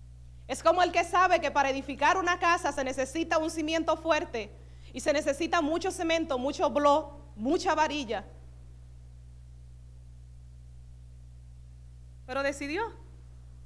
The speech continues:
que no le iba a poner nada de eso. Así mismo el que escucha la palabra del Señor, pero cuando se vaya afuera,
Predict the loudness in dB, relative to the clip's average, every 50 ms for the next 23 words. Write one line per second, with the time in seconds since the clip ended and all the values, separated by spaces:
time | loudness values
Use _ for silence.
0 | -18 -18 -18 -18 -18 -12 -8 -4 -4 -2 0 2 2 2 2 2 0 0 2 2
1 | 2 2 2 2 0 -2 -2 -6 -12 -14 -14 -16 -18 -18 -18 -18 -18 -18 -18 -18
2 | -18 -20 -18 -18 -18 -18 -18 -18 -18 -18 -18 -18 -18 -18 -18 -18 -18 -18 -18 -18
3 | -18 -18 -18 -18 -18 -18 -18 -18 -18 -18 -18 -18 -18 -18 -18 -18 -10 -10 -10 -4
4 | -2 0 2 2 2 4 4 4 4 6 4 4 4 2 2 6 8 8 8 8
5 | 6 4 4 4 4 4 4 4 6 6 4 4 4 2 0 0 -2 0 -2 -2
6 | -2 -2 -4 -6 -8 -12 -16 -18 -18 -18 -18 -18 -18 -18 -18 -20 -20 -20 -20 -20
7 | -20 -18 -18 -18 -18 -18 0 6 6 8 8 8 6 6 6 4 4 4 4 6
8 | 6 6 8 8 6 8 8 10 12 12 12 10 8 4 2